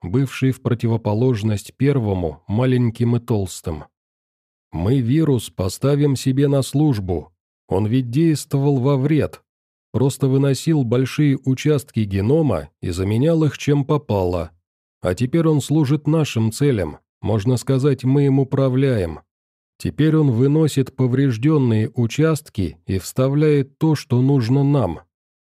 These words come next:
Оставалось только дать ему образец. Этот образец». Он многозначительно постучал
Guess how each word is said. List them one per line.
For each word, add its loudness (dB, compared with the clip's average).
Оставалось 0
только 0
дать 0
ему 2
образец. 0
Этот 0
образец». -2
Он 0
многозначительно 0
постучал -2